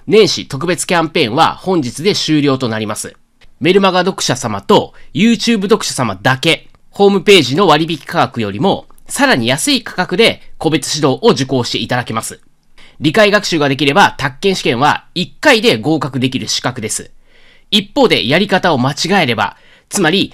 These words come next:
理解学習ではなくて、丸暗記学習をやってしまうと、何度も落ち続けてしまうのも、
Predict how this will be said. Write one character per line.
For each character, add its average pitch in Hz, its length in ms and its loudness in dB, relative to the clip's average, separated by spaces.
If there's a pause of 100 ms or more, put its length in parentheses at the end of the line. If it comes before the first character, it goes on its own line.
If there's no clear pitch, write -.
(100)
理 131 160 -2
解 156 180 4
学 160 160 -4
習 135 220 -2
で 107 80 -4
は 107 80 -4
な 160 100 2
く - 80 -12
て、 147 360 0
丸 151 300 2
暗 180 120 2
記 190 120 -2
学 208 200 0
習 185 180 -2
を 214 100 6
や 175 120 4
っ - 120 -10
て 190 80 -2
し - 140 -2
ま 185 140 2
う 185 60 -4
と、 - 280 4 (220)
何 151 260 4
度 185 120 4
も 180 180 0
落 135 220 -4
ち 131 120 -4
続 127 140 -2
け 131 100 -2
て 127 80 -6
し 156 180 -4
ま 214 120 4
う 214 80 2
の 196 80 2
も、 247 300 2